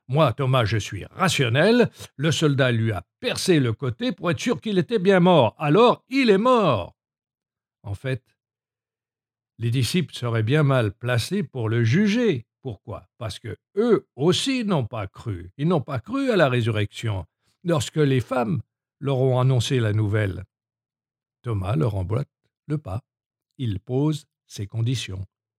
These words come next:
Je croirai à une condition. Non seulement que je vois la marque des clous dans ses mains, mais aussi que je touche la plaie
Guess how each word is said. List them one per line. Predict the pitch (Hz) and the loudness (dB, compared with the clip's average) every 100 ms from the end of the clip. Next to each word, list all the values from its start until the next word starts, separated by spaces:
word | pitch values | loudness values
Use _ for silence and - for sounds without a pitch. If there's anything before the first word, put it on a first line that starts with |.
| _ _ _ _ _ _ _ | _ _ _ _ _ _ _
Je | 123 113 | -6 -6
croirai | - 139 156 113 117 123 165 - _ _ _ | -4 -2 0 0 0 0 -2 -6 _ _ _
à | 110 - _ 254 | -8 -8 _ -2
une | 262 147 - _ _ _ | 2 2 0 _ _ _
condition. | 110 92 - - - _ _ _ _ _ _ _ _ 143 | -14 -14 -12 -16 -16 _ _ _ _ _ _ _ _ 0
Non | 233 | 2
seulement | - 196 151 113 87 _ _ _ _ | 6 6 6 4 -2 _ _ _ _
que | 120 | -2
je | 110 | 0
vois | 120 143 123 | 2 2 2
la | 92 | 0
marque | 107 190 110 - | 2 2 0 -4
des | 117 127 120 | -2 -2 -2
clous | 135 131 | -4 -2
dans | 104 98 | -2 -4
ses | - 110 | -6 -4
mains, | 107 190 240 - _ _ _ _ _ _ _ - | 0 0 0 -6 _ _ _ _ _ _ _ -10
mais | 101 110 | -4 0
aussi | 131 113 202 185 _ _ | 0 0 -2 -2 _ _
que | - 110 | -6 -2
je | 110 113 _ | -2 -2 _
touche | 311 262 - - - - _ _ | -2 0 0 -4 -10 -20 _ _
la | 113 101 | -8 -8
plaie | - 139 180 175 | -6 -4 -2 -4